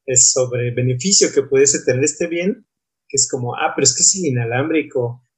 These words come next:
ah, pero es que es el último modelo, <laughs> pero es que es el no sé qué, sino como mirar nuestra verdadera necesidad y, y satisfacer cosas que ayudan a generar nuestro bienestar, como dicen estos del, del podcast de los minimalistas, o sea, tampoco es como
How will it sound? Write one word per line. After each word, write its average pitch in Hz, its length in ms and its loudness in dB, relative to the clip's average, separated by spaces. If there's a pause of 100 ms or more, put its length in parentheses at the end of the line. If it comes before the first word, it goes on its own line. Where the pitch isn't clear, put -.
(180)
ah, 165 220 2
pero 151 120 4
es 135 120 4
que 156 80 -2
es 147 140 4
el 147 240 0
último 135 560 -4
modelo, 123 640 0
<laughs> - 20 -12
pero 120 140 -2
es - 180 2
que 151 80 -2
es 143 140 0
el 147 100 0
no 143 100 0
sé 139 220 0
qué, 180 260 -2
sino - 580 -4
como 143 300 -2
mirar 160 260 2
nuestra 226 320 2
verdadera 139 460 4
necesidad 165 800 -2
y, 123 180 -10 (240)
y 135 40 -12
satisfacer 143 800 -2
cosas - 340 -2
que 143 100 0
ayudan 147 300 -2
a 123 100 -8
generar 131 300 -4
nuestro 135 320 -6
bienestar, 131 500 -2 (320)
como 139 300 0
dicen 147 340 2
estos 147 460 0
del, 113 320 -8
del 120 280 -10
podcast 139 520 -4
de 107 320 -4
los 113 160 -16
minimalistas, 120 1160 -4
o - 40 -12
sea, 147 160 0
tampoco 156 360 0
es 165 160 2
como 120 440 -2